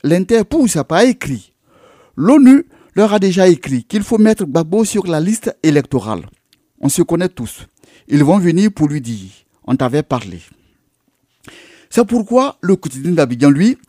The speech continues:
citant un proche du pouvoir sur le sceau de l'anonymat, note que le secrétaire général de l'onu aurait martelé les propos suivants. Le président Ouattara est obligé de rendre cette élection présidentielle deux mille vingt-cinq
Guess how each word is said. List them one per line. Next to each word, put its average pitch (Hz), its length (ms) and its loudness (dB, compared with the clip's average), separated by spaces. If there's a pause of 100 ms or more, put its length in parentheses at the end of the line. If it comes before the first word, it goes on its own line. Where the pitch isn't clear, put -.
(280)
citant 247 360 0
un 226 160 2
proche - 460 -2
du 151 100 -8
pouvoir 156 460 -2
sur - 120 -8
le 170 120 -4
sceau 190 340 -4
de 135 60 -2
l'anonymat, 147 600 0
note 269 440 0
que 240 280 -2
le 190 300 -2
secrétaire 220 480 -4
général 170 580 -4 (200)
de 135 80 -2
l'onu 180 420 2 (320)
aurait 180 320 4
martelé 185 560 -2
les 190 140 0
propos 233 320 -6
suivants. - 420 -8 (680)
Le 202 180 2
président 226 420 0
Ouattara 190 560 0
est 214 140 -6
obligé 160 400 -4
de 156 80 -6
rendre 147 560 -2
cette 160 260 -6
élection 147 540 -4
présidentielle 135 720 -2
deux 127 80 0
mille 120 160 0
vingt-cinq 135 420 -4